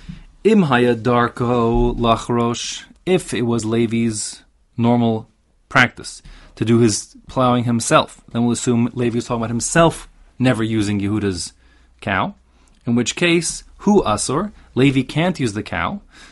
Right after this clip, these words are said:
v'chol adam mutarim, but anybody else besides Levi could use Yehuda's cow to plow Levi's field. On the other hand, im ein darko lachrosh, if Levi's not the kind of guy who does the work himself, he hires other people, so when he said,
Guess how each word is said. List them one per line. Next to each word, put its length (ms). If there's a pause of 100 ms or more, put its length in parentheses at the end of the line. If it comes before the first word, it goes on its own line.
(140)
v'chol 460
adam 260
mutarim, 400
but 140
anybody 240
else 140
besides 360
Levi 320
could 380 (240)
use 320
Yehuda's 300
cow 280
to 120
plow 240
Levi's 320
field. 300 (840)
On 100
the 60
other 140
hand, 380 (100)
im 340
ein 300
darko 340
lachrosh, 680 (100)
if 160
Levi's 320
not 120
the 60
kind 140
of 60
guy 180
who 80
does 160
the 60
work 160
himself, 400
he 100
hires 280
other 120
people, 400 (220)
so 140
when 60
he 60
said, 440